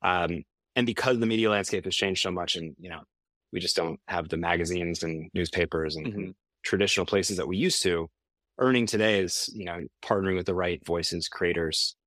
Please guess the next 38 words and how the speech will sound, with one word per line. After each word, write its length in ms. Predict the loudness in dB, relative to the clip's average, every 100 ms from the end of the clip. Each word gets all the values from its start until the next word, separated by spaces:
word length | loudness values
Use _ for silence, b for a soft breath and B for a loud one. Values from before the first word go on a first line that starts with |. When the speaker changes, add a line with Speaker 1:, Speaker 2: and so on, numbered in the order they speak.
| _ _ -2
Speaker 1:
um, 480 | 0 0 -2 -6 -10 _ -8 0
getting 540 | 2 2 0 -6 -12 -2
the 80 | 0
right 160 | 2 2
audiences 520 | 2 2 -2 -6 -4
to, 240 | -4 -2
to 120 | -4
talk 260 | -4 -4 -4
about 320 | -2 -2 -4 _ _ _ _ 2
your 180 | 4
brand 340 | 6 6 6 6
or 60 |
whatever 280 | 6 6 6
it 60 | 4
is 140 | 4
you're 100 | 2
trying 220 | -2 -4
to 60 | -4
promote 340 | -10 -12 -10 -8
in 60 |
a 40 | -4
real 180 | -2
way. 220 | -2 -4 -8 _ _ _
Speaker 2:
So 220 | -2 0
more 240 | 2 4 4
of 60 |
a 80 | 4
creative 440 | 2 4 6 6
earned 400 | 2 0 0 -4
perspective 720 | -6 -6 0 0 2 0 0
is, 180 | -2 -2
is 380 | -2 0 2 4
at 100 | 2
the 80 | 2
foundation 560 | 2 4 4 2 2 0
of 100 | 0
this. 160 | 0 2
I, 340 | 4 6 4